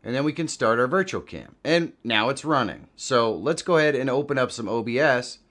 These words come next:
All right, so all we have to do is click the plus. And now instead of having to use the browser source, we can just go into our actual camera.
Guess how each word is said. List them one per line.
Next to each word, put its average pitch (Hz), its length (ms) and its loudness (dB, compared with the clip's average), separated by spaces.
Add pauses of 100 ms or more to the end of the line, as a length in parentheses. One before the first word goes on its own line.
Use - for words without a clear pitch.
(200)
All 160 100 -2
right, 202 180 0
so 156 160 2
all 147 100 4
we 165 100 4
have 156 120 2
to 127 80 -12
do 160 260 2
is 143 220 2
click - 320 -4
the - 80 -12
plus. 156 500 2
And 135 300 -4
now 180 340 2
instead 147 480 -4
of 170 140 -4
having 139 400 -2
to 175 160 -10
use 101 640 -4 (500)
the 107 160 -2
browser 170 420 2
source, - 600 -6 (340)
we 127 100 -10
can 139 220 -6
just 143 340 -4
go 127 340 0
into 135 680 -2
our 92 260 0
actual 101 420 -2
camera. 135 560 -2